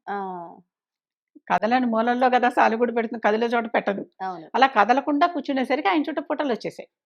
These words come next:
Speaker 1: ఓకే.
Speaker 2: అలా అయిపోయాడు ఆయన.
Speaker 1: హ్మ్.
Speaker 2: ఆ కనుక ఇప్పుడు పాపం అనేది బదిలీ చేయబడదు,
Speaker 1: హ్మ్.
Speaker 2: ఎవరికి ఇవ్వబడదు.
Speaker 1: హ్మ్.
Speaker 2: పుణ్యం మాత్రం,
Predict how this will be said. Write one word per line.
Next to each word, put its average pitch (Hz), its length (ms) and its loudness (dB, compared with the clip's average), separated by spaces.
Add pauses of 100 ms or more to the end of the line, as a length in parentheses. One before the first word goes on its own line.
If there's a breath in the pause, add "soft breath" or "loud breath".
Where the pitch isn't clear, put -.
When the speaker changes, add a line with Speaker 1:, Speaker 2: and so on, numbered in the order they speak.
(220)
Speaker 1:
ఓకే. 156 380 -20
Speaker 2:
అలా 180 180 0
అయిపోయాడు 170 440 -6
ఆయన. - 100 -12
Speaker 1:
హ్మ్. 202 500 -14
Speaker 2:
ఆ 175 60 -8
కనుక 202 260 -6
ఇప్పుడు 226 200 -8
పాపం 226 400 -4
అనేది 220 300 -4
బదిలీ 196 320 -2
చేయబడదు, 160 720 -4 (120)
Speaker 1:
హ్మ్. 214 220 -8
Speaker 2:
ఎవరికి 190 520 -6 (240 soft breath)
ఇవ్వబడదు. 175 680 -2 (120)
Speaker 1:
హ్మ్. 190 300 -10 (320)
Speaker 2:
పుణ్యం 370 320 4
మాత్రం, 240 540 2